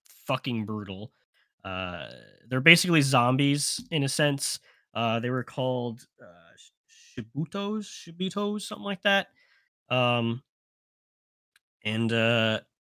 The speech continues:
yeah, it was basically, it's like a run-of-the-mill survival horror. You're not supposed to fight. You're supposed to just survive. Uh, and it was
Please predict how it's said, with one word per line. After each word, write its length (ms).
yeah, 240
it 60
was 140
basically, 440
it's 180
like 120
a 60
run-of-the-mill 540
survival 420
horror. 400
You're 120
not 120
supposed 280
to 40
fight. 420
You're 100
supposed 200
to 60
just 160
survive. 580
Uh, 480
and 120
it 40
was 360